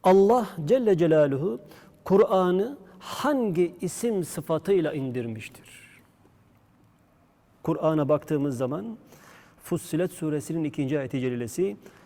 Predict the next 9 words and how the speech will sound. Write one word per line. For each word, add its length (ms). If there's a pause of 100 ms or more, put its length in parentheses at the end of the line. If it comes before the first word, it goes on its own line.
(180)
Hamim 920 (320)
tenzilun 720
minarrahmanirrahim. 1600 (560)
Rahman 720
ve 120
Rahim 400
olan 420
tarafından 640
indirilmiştir. 1040